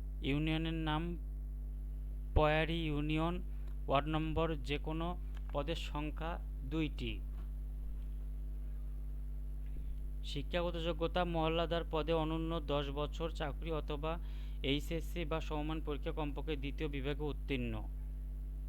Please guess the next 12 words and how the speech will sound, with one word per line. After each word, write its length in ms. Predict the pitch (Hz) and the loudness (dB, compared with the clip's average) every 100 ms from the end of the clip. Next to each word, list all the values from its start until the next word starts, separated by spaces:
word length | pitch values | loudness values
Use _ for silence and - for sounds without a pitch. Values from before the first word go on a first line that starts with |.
| - - - - - - - - - - - - - - | -4 -4 -4 -4 -4 -4 -4 -4 -4 -4 -4 -4 -4 0
পদের 260 | 143 165 | 2 2
নাম 220 | 170 170 | 4 2
মহল্লাদার, 680 | 175 160 156 160 165 147 147 | 4 4 4 4 4 4 2
ইউনিয়নের 440 | 151 151 160 160 160 | 2 2 2 2 2
নাম 260 | 160 160 165 | 2 2 0
এক 180 | 143 143 160 | -2 -2 0
নং 400 | 160 160 175 175 - | 2 2 0 -2 -4
ছনধরা 600 | - 147 151 147 139 151 | -2 0 2 0 2 2
ইউনিয়ন, 640 | 156 143 147 151 151 156 165 - - - - - - - - - - - - - - - - | 4 2 2 0 0 0 -2 -4 -4 -4 -4 -4 -4 -4 -4 -4 -4 -4 -4 -4 4 4 6
ওয়ার্ড 240 | 131 139 | 4 4
নম্বর 280 | 160 156 160 | 2 4 4
আট, 360 | 160 139 147 | 4 4 4